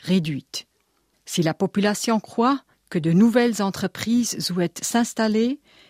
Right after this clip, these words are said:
il sera possible de créer de nouvelles zones à bâtir. Il est important de définir ces zones de manière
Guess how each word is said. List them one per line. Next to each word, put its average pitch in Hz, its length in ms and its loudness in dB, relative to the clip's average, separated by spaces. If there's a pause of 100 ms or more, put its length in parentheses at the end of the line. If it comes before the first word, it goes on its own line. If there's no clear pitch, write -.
(180)
il 262 100 0
sera - 200 0
possible 190 560 -2
de 170 100 0
créer 208 380 -2
de 165 160 0
nouvelles 240 420 6
zones 208 380 2
à 170 80 -2
bâtir. 147 640 -8 (560)
Il 202 120 2
est 160 160 -2
important 202 600 0
de 151 140 -2
définir 208 600 2
ces 165 200 -2
zones 196 580 0
de 156 140 -4
manière 165 440 -2